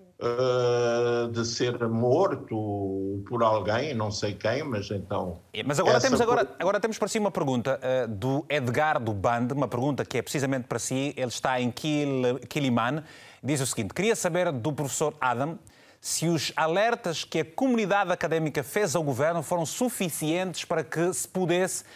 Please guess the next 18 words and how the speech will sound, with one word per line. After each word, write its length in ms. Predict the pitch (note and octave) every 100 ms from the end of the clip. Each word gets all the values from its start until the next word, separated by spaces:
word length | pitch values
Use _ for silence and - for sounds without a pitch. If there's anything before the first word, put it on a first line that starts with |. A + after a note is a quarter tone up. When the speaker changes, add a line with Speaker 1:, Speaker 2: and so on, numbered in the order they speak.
| - - _
Speaker 2:
ter 260 | D#3+ D#3+ E3
evitado 760 | A3 F3 D#3+ A2+ C#3+ C#3+ C3+ C3+
a 60 |
atu-, 160 | B2 -
a 60 | C3+
atual 260 | D3 D3+
situação 640 | - C3 A#2+ - C3 C3+ C3+ _
em 120 | C3 B2+
Cabo 200 | C3+ A2
Delgado." 360 | G#2 F2 D#2+
O 1400 | - _ _ _ _ _ _ _ _ _ _ _ _ _
que 80 | E3+
é 20 |
que 100 | E3
lhe 80 | E3
responde, 360 | C#3+ - G#2+ E2+
por 100 | -
favor? 280 | G#2+ F#2